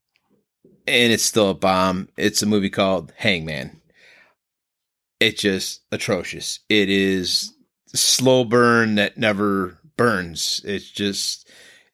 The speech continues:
it, it's the, it's the wet match. You just keep on striking and striking and striking, and nothing's gonna fucking happen. And that was the movie. And like I said,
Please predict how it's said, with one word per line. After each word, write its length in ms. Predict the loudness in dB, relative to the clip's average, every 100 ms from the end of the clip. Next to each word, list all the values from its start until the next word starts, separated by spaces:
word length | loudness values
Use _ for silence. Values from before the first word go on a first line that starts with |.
| _ _ 0
it, 180 | 2 4
it's 280 | 2 0 -2
the, 280 | -2 -2 -4 -2
it's 220 | -2 0
the 140 | 0 2
wet 280 | 2 2
match. 340 | 2 2 2 -4
You 80 | -4
just 240 | -4 -4
keep 260 | -4 -2 0
on 200 | 0 0
striking 640 | -2 2 2 0 -2 -2
and 100 | -2
striking 560 | -4 0 0 0 0 0
and 140 | 0
striking, 540 | -2 0 0 0 -2 -2
and 100 | -2
nothing's 380 | -4 -4 -4
gonna 200 | -4 -6
fucking 340 | -6 -6 -6 -6
happen. 440 | -6 -6 -8 -12
And 400 | -8 -8 -8 -8 -4
that 180 | -4 -4
was 160 | -6
the 80 | -6
movie. 380 | -6 -8 -10 -18 -18 -18 -18 -20 _ _ -4
And 180 | -2 0
like 160 | 2
I 80 | 2
said, 420 | 2 2 2 0